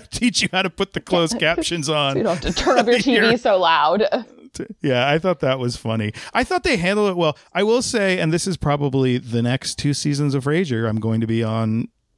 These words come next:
Speaker 1: pins and needles, be on tenterhooks, whatever you call it, of just, like, I'm like, "Oh, so they're gonna start remembering how good they thought it was and then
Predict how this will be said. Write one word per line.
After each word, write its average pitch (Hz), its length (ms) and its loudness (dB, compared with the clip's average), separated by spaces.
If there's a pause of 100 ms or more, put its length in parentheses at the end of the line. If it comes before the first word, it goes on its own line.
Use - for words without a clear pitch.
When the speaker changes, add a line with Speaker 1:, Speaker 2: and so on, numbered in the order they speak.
(340)
Speaker 1:
pins 143 200 -2
and 135 100 0
needles, 127 360 0
be 127 140 0
on 120 100 0
tenterhooks, 135 500 0
whatever 120 200 0
you 113 80 2
call 147 240 0
it, 120 100 -4 (300)
of 131 100 -2
just, 139 240 -2
like, 123 380 0 (640)
I'm 147 180 0
like, 151 280 0
"Oh, 147 240 4
so 139 180 0
they're 139 160 0
gonna 135 200 0
start 131 320 -2
remembering 123 500 0
how 110 260 -2 (300)
good 131 260 0
they 120 140 0
thought 117 280 -2
it 113 80 -2
was 110 640 -2 (600)
and 120 180 0
then 107 640 -2